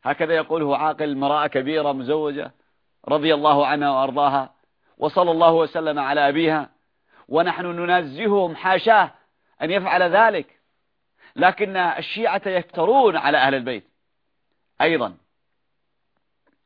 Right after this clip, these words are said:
رواية أخرى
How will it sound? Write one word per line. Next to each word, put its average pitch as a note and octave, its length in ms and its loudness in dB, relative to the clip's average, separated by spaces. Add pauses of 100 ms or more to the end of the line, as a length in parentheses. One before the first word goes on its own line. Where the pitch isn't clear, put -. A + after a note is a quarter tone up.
(2000)
رواية G3+ 420 6
أخرى A2+ 280 -6